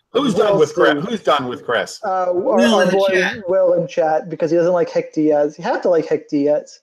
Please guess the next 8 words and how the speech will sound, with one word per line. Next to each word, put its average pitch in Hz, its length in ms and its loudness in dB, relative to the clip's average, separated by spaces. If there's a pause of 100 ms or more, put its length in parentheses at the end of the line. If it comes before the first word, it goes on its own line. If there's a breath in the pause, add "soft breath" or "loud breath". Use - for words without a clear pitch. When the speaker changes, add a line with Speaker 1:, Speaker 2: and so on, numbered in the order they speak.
(140)
Speaker 2:
He's 190 140 -8
fun, 233 240 0
at 156 80 2
least. 170 400 0 (580)
Or 170 100 0
funny. 180 520 -2 (560)
Moving 247 240 2
on. 165 200 -2